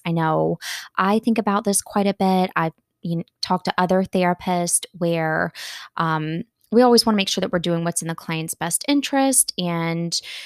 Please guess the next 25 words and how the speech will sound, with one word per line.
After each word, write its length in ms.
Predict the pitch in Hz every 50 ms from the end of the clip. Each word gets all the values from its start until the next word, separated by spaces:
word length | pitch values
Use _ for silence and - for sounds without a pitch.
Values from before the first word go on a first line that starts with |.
| - - _ _
part 260 | _ - - 214 214 214
of 440 | 202 196 190 185 190 190 185 180 - - - -
the 260 | - 180 175 175 170 -
therapeutic 480 | - 175 170 170 - - 175 170 165 -
relationship 720 | 175 170 165 165 170 170 - - 214 208 - 240 233 -
can 120 | - 185
sometimes 720 | 175 - 180 175 170 - 175 175 170 175 175 175 - - - - - -
breed 600 | - 170 165 160 170 165 165 165 165 165 165 160 - -
a 60 | -
phenomenon 640 | - - 170 165 160 160 165 165 170 180 208 233 247
called 480 | 233 - - 180 175 170 165 165 165 -
a 100 | - 185
self-disclosure. 1120 | - - - - 165 160 - - 180 - - - - 160 160 156 - 170 175 220 302 - _ _ _ - _ _ - - -
And 420 | 190 180 175 170 170 170 170 175 - -
it's 120 | 240 -
essentially 420 | 294 - - 349 330 - 339 311 254
when 380 | 240 220 214 214 208 208 -
a 40 | -
therapist 500 | - - 180 180 180 180 - 185 - -
decides 460 | 180 170 - - 175 165 160 - -
to 120 | - - 170
disclose 560 | 160 175 - - - 185 175 170 170 170 -
something 480 | - - 170 160 - 175 165 165 160 -
about 320 | - 151 165 160 160 - -
themselves 760 | 165 165 165 - - 165 156 151 151 160 175 - - -